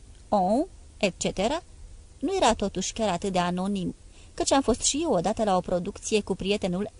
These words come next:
R, șef de cabinet al teatrului, și știu că fetele și prietenele lor își aruncau flori din sală una alteia,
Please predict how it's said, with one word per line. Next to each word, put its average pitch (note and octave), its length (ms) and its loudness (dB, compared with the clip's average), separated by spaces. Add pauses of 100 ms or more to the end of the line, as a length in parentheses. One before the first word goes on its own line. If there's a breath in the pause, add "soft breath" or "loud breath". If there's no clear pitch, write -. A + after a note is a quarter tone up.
(180)
R, F#3 40 -4 (380 soft breath)
șef - 220 -2
de G3 100 0
cabinet G3+ 480 -2
al G3 140 2
teatrului, G#3+ 560 -4 (280 loud breath)
și - 140 -4
știu F#4 160 2
că A#3+ 160 4
fetele F#3+ 400 0
și G3 180 -2
prietenele F#3+ 600 0
lor D4+ 220 -2 (240 soft breath)
își D4 180 2
aruncau D4 340 4
flori G#3 280 0
din F#3 160 -2
sală G3+ 320 2
una G3+ 360 0
alteia, G3+ 560 -2